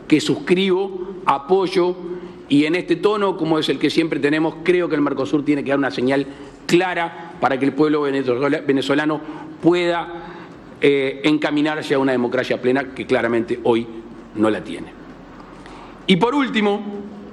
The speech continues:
hace algún tiempo, cuando nos tocó la presidencia pro tempore, intentamos, a pedido del presidente de Ucrania,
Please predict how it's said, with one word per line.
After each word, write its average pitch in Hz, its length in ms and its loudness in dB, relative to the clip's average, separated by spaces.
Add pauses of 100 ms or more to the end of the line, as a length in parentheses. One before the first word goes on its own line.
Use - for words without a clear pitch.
(640)
hace 139 240 0
algún 170 320 2
tiempo, 196 540 0
cuando 160 180 2
nos 143 80 -4
tocó 165 220 2
la 180 160 0
presidencia 175 520 0
pro 180 140 2
tempore, 190 640 0
intentamos, 180 800 2 (480)
a - 160 0
pedido 175 240 4
del 170 80 -2
presidente 180 520 0
de 180 60 2
Ucrania, 180 560 0